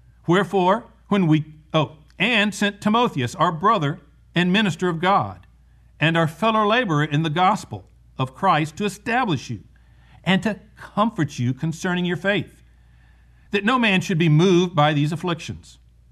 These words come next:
For yourselves know that we are appointed thereunto.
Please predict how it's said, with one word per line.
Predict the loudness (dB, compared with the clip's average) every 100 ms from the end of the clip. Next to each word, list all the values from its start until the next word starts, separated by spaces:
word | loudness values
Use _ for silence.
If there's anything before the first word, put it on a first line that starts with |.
| _ _ -20 -20 -8
For | -6
yourselves | -4 -4 0 0 2
know | 0 2 0
that | 0 -2 -2
we | -2 0
are | 0 0
appointed | -4 -8 -6 -4 -2 -4 -4
thereunto. | -4 -2 -4 -6 -10